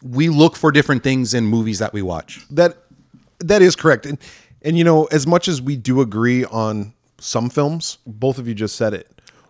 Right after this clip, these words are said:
Speaker 2: we watch films a different way and we look for different things. So when, when I was watching it, I was, like, waiting for something.
Speaker 1: Yeah.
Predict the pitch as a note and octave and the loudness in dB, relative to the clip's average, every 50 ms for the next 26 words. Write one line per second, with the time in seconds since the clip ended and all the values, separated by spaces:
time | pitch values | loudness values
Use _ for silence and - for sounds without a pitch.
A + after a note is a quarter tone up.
0 | _ - A#2+ C#3+ D#3+ D#3+ E3 D3 B2 C3+ C3+ C#3 D3+ D#3 - - - - - - | _ -6 -4 -2 -2 -2 -4 -2 0 0 0 0 0 -2 -4 -8 -12 -14 -16 -12
1 | - - B2 A#2 B2 C#3 D3+ D#3+ D#3+ - - - A2+ G#2 G#2 - A#2 - - A2 | -6 -4 -2 -2 -2 -2 -4 -6 -8 -10 -10 -8 -8 -6 -4 -2 -2 -2 -4 -6
2 | F#2 G2 G#2 F#2+ E2+ - - - _ _ _ - G#2+ G#2 G#2+ G#2 G2+ G2+ A2+ - | -8 -8 -10 -10 -10 -12 -16 -20 _ _ _ -8 -6 -4 -4 -4 -4 -4 -4 -4
3 | - - A#2 G#2+ G2 G#2+ G2 - G#2+ F#2+ - - G2 G2 F#2+ - - A#2 A2 G#2 | -4 -6 -6 -4 -4 -4 -4 -4 -6 -8 -8 -8 -8 -8 -8 -8 -6 -6 -4 -2
4 | A#2 A2+ A2 G2+ - _ _ _ _ - A2+ A2+ A#2 B2 C3 C#3 C#3 C3 A#2 B2 | -2 -4 -4 -4 -8 _ _ _ _ -6 -2 0 2 2 4 4 2 2 2 2
5 | B2+ B2 B2 - - C#3 C3+ C3+ C3+ C3 - - A2 A2 G#2+ G#2+ G2 G2 G#2+ G#2 | 2 2 2 0 -2 -2 -2 -2 -2 -2 -4 -4 -2 -2 0 -2 -2 -2 -2 -2
6 | G#2 G2 G2 - - _ _ _ _ _ _ _ _ _ _ _ _ _ _ _ | -2 -2 -4 -6 -14 _ _ _ _ _ _ _ _ _ _ _ _ _ _ _
7 | _ _ _ _ _ - A2+ A2 A#2+ A#2 A#2 A#2 A#2 C3 C#3+ D3 - E3 D#3 - | _ _ _ _ _ -16 -8 -4 -2 -2 0 0 0 -2 -2 -2 -2 -4 -2 0
8 | E3+ D#3+ D#3+ E3+ E3+ F3 F3+ E3+ B2+ A#2+ A2+ F#2+ D#2+ | -2 -2 0 -2 -2 -4 -4 -4 -4 -2 -2 -2 -4